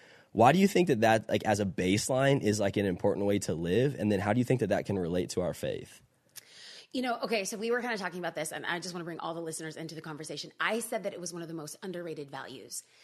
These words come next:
Speaker 2: Uh, when we
Speaker 1: Mm.
Speaker 2: talk about consistency and resiliency, that's not gonna be the thing that, like, people are gonna, that's not gonna go viral. But what it
Speaker 1: Mm-mm.
Speaker 2: does do is make disciples of Jesus, and it makes us stronger than we ever think that we could imagine.
Speaker 1: Yeah.
Speaker 2: And so,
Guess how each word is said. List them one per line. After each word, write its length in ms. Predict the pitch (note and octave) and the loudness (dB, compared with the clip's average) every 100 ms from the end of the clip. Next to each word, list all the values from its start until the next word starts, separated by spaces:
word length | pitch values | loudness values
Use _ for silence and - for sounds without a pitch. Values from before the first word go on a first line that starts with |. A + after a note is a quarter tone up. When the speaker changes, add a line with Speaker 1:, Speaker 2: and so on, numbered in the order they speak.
| - - - | -20 -18 -6
Speaker 2:
Uh, 60 | F3+ | -2
when 180 | A2 G3+ | 0 2
we 80 | F#3 | 0
Speaker 1:
Mm. 60 | |
Speaker 2:
talk 220 | F3+ C4+ C#4+ | 0 -4 -4
about 480 | A3 F#3+ F#3 - | -2 -2 -4 -8
consistency 540 | - G3+ A3 - G#3 F#3+ | -10 -8 -6 -8 -6 -8
and 60 | F3 | -8
resiliency, 580 | D#3+ E3 F3+ G#3 A#3 G3+ | -8 -6 -6 -6 -8 -8
that's 320 | D3+ A3+ - | -8 -6 -6
not 180 | E4+ D#4+ | -6 -8
gonna 140 | B3 | -10
be 80 | A3+ | -8
the 80 | G3 | -8
thing 340 | - F3+ G3 | -8 -10 -8
that, 200 | F3+ - | -10 -10
like, 320 | E3+ D3 - | -10 -10 -12
people 260 | - G#3+ F#3+ | -12 -12 -12
are 120 | F#3+ | -12
gonna, 260 | F#3+ F#3 F3 | -12 -12 -10
that's 200 | - - | -6 -6
not 140 | D4+ D4 | -4 -4
gonna 140 | G#3+ | -4
go 160 | F#3 E3+ | -4 -2
viral. 460 | D#3+ F3 C3 - - - - _ | -2 -4 -6 -10 -12 -20 -20 _
But 140 | A3 | -2
what 120 | A3 G#3+ | 0 0
it 60 | |
Speaker 1:
Mm-mm. 100 | G3+ | 0
Speaker 2:
does 220 | F3 D4+ G#3+ | 0 0 -2
do 420 | G3 F3 E3 E3+ - | -2 -2 -4 -6 -8
is 200 | F#3 F#3 | -8 -6
make 400 | F3+ E3 D#3 - | -6 -6 -6 -8
disciples 640 | G3+ - F#3+ G3 A3+ A#3 | -8 -2 0 -2 -2 -6
of 140 | - A3+ | -8 -8
Jesus, 600 | F3+ E3 E3 F3 D#3+ - - | -8 -8 -8 -12 -10 -12 -10
and 140 | F3+ | -10
it 140 | F3 - | -10 -8
makes 360 | F#3 F3+ - - | -6 -6 -6 -8
us 220 | F3 D#3+ - | -8 -8 -8
stronger 400 | - F#3+ G3 F#3+ | -8 -6 -6 -6
than 160 | F#3 | -6
we 120 | F#3 - | -8 -8
ever 220 | F3 F#3 | -8 -8
think 240 | F3 E3 | -10 -12
that 140 | - E3 | -14 -14
we 80 | D#3 | -14
could 160 | D3+ | -14
imagine. 500 | D3+ C#3+ D3 - - - - - - | -12 -12 -14 -16 -20 -20 -20 -16 -6
Speaker 1:
Yeah. 120 | F3 | -4
Speaker 2:
And 140 | A#3 | -4
so, 380 | - A3+ G3+ F#3+ | -4 -2 -2 -2